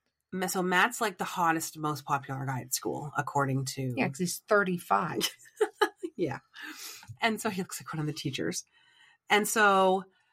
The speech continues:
Speaker 1: um, all these girls are like, "You, we should have recorded the scene. We guess we still could." Where they're, like, creeping after him in
Speaker 2: Oh,
Speaker 1: the
Speaker 2: it's
Speaker 1: hallways.
Speaker 2: so
Speaker 1: It's like a
Speaker 2: gross.
Speaker 1: weird music montage.
Speaker 2: They're just, like, staring at him and, like,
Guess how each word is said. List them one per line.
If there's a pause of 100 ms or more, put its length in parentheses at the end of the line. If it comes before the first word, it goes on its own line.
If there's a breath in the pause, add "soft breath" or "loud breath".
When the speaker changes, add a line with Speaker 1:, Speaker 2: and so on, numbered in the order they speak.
(640)
Speaker 1:
um, (1000)
all
these
girls
are
like, (580)
"You,
we
should
have
recorded
the
scene.
We
guess
we
still
could." (340 soft breath)
Where
they're,
like, (300)
creeping
after
him
in
Speaker 2:
Oh,
Speaker 1:
the
Speaker 2:
it's
Speaker 1:
hallways.
Speaker 2:
so
Speaker 1:
It's
like
a
Speaker 2:
gross.
Speaker 1:
weird
music
montage.
Speaker 2:
They're
just,
like,
staring
at
him
and,
like,